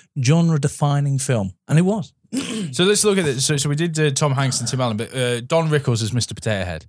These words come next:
Speaker 1: Fantastic. He's the, the great, the great side of sarcasm.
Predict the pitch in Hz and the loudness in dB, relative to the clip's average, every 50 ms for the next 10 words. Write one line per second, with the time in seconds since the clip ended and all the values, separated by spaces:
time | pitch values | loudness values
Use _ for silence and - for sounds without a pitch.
0 | _ _ - - 120 117 117 123 120 - - 131 120 113 - 82 117 120 104 127 | _ _ -2 0 0 2 4 2 2 2 2 0 0 -2 -2 -2 -2 0 0 0
1 | 117 120 139 131 117 - - - - - 143 113 - 139 139 147 156 156 131 123 | 0 2 2 2 0 -4 -10 -16 -6 -4 -4 -2 0 0 2 2 2 2 0 -2
2 | 131 123 123 117 131 127 113 110 110 131 123 127 139 143 143 - - - - 139 | -6 -6 -2 0 0 0 0 -2 -2 0 2 4 4 2 2 2 0 0 2 2
3 | 120 110 101 98 95 - - - 101 101 98 98 92 - - - _ _ _ _ | 2 2 2 0 -2 -4 -4 -2 0 0 0 0 -2 -4 -10 -16 _ _ _ _
4 | _ _ _ _ _ _ _ _ _ - - 120 98 - - 92 85 85 85 85 | _ _ _ _ _ _ _ _ _ 0 0 0 0 0 -2 -4 -4 -4 -6 -8